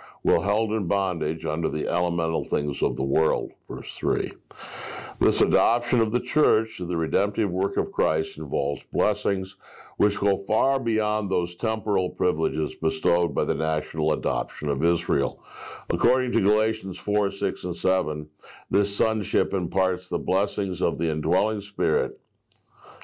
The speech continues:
and the eternal inheritance. These blessings did not belong to the condition of slavery and bondage in which national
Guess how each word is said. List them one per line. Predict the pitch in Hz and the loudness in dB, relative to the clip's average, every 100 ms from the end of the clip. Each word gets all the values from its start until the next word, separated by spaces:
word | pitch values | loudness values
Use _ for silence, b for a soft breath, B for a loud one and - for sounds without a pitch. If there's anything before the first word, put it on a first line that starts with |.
| B | B
and | 92 92 | 0 2
the | 90 87 | 4 4
eternal | 82 92 80 76 | 4 2 2 2
inheritance. | 73 80 76 71 58 50 - - | 2 2 4 2 0 -4 -4 0
These | 85 - | 0 0
blessings | - 90 101 - 107 113 - B B B B | 2 2 2 2 0 0 -6 B B B B
did | 85 78 | 0 2
not | 85 104 117 | 4 2 2
belong | - 107 98 95 101 | 2 2 4 2 0
to | 92 87 | -2 0
the | 80 | 0
condition | 85 80 78 82 - 76 | 0 0 2 2 0 -2
of | 69 | -2
slavery | - 80 82 82 73 95 | -2 0 2 2 0 0
and | 110 71 | 2 0
bondage | 62 71 73 73 80 101 95 | -2 -2 -2 0 2 2 -2
in | - 76 | -2 0
which | 76 78 80 - | 2 2 0 -2
national | 78 78 - 82 78 | -2 0 -2 -2 -2